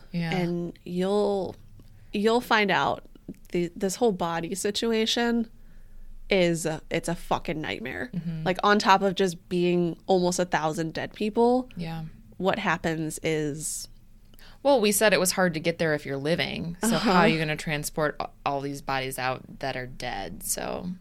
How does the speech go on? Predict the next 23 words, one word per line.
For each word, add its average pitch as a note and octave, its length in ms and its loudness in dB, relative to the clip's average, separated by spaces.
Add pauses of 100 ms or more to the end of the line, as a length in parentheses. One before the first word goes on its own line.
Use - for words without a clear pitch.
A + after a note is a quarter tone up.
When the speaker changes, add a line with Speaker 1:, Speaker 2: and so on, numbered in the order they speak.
(100)
Speaker 2:
It's, - 360 -2
it's G#3+ 240 4
disturbing, E3+ 500 0
but F3+ 160 0
we'll A3+ 100 8
Speaker 1:
Ugh. A3 60 6
Speaker 2:
get F3 120 6
to D#3 120 -4
it. - 220 -6
Speaker 1:
Okay, F3 220 -2
okay. - 200 -10 (360)
Speaker 2:
There A#3+ 200 4
had C4 240 6
been D4+ 120 6
a E4 60 4
promise G3+ 560 0
of F#3+ 200 2
additional G3+ 500 2
forensic F#3 480 0
assistance E3+ 540 -2
coming E3 320 -4
from D#3 180 -4
America, A#3 720 2